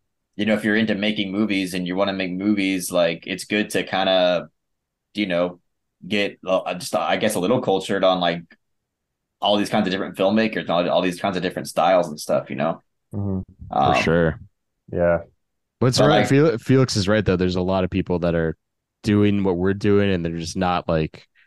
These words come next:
Speaker 3: to the extent that we are, just film nerds. And,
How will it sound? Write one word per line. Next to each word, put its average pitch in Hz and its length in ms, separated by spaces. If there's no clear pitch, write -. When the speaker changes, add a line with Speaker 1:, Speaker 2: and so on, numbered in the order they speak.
Speaker 3:
to 123 100
the 113 80
extent 104 440
that 92 100
we 98 220
are, 104 180
just 90 240
film 101 340
nerds. 110 580
And, 80 480